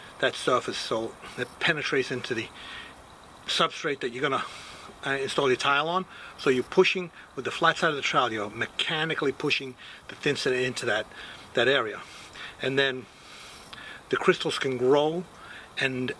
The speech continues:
and expand and penetrate deeper and deeper into the substrate to get a really good bond. When you just drop it on top, you're just dropping it on, on the surface, and whatever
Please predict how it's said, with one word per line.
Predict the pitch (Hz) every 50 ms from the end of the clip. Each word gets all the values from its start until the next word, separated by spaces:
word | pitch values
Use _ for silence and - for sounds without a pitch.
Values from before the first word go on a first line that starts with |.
| - -
and | 135 127 117
expand | 107 - - - 165 147 147 151 151 156 156 147
and | 135 123 -
penetrate | - - 165 151 147 143 - - 156 147 143 147 - - - - - - - -
deeper | 107 151 160 151 - 151 143 143 120 - -
and | - 120 110
deeper | 143 135 127 - 131 117 117 - -
into | 151 151 160 - 160
the | 123 120 113 - - - - - -
substrate | - - 143 123 - - 151 127 113
to | - 120
get | 123 120
a | 107 101
really | 104 107 120 139 143 135 135 120
good | 113 - 120 117 110 -
bond. | - 131 113 95 - - - - - - - -
When | - 143
you | 143 139
just | 127 139 143 113 117
drop | - - 110 117 139 147 165 - 190
it | 170
on | 160 151 -
top, | - 214 180 123 - - - - - - - - - - - - - - - - - -
you're | 135 127
just | 139 143 -
dropping | - - 156 151 - - 147
it | 139 131 131
on, | 135 131 131 127 120 123 - - -
on | 139 139 131
the | 127
surface, | 131 - - 175 170 160 - - 117 - - - - - - - - - - -
and | 127 135 135 131
whatever | 135 139 143 - - 165 170 180 185 190 190 160